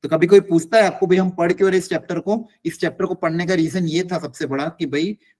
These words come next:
function किसी किसी point पे function define नहीं हो पा रहा था।" तो वो अगर function उस point पे define नहीं हो पा रहा था, हम, हम प्रॉब्लम को छोड़ तो नहीं सकते, कहीं ना कहीं उसका analysis तो करना ही है। तो उसका analysis को करने के लिए हमने क्या किया,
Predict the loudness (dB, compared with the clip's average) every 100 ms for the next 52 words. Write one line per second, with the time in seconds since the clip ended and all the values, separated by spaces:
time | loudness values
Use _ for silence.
0 | _ -4 -2 -4 -4 -6 -4 -2 -2 -2
1 | 0 0 -2 -4 -4 0 0 0 -2 0
2 | 0 2 2 2 0 -2 -8 -10 _ _
3 | _ _ -2 2 4 2 0 0 -2 -2
4 | -2 -2 -4 2 2 2 0 2 2 2
5 | -2 0 -2 -2 -6 -8 -8 -4 -2 0
6 | 0 -2 0 0 2 0 -2 -4 -6 -6
7 | _ _ -2 0 0 -2 -2 -2 -2 -4
8 | -4 -4 -2 -2 -2 -4 -6 -10 _ _
9 | -4 -2 -2 0 -2 -6 -8 -4 -2 0
10 | -2 0 0 0 0 -2 -2 -4 -6 -6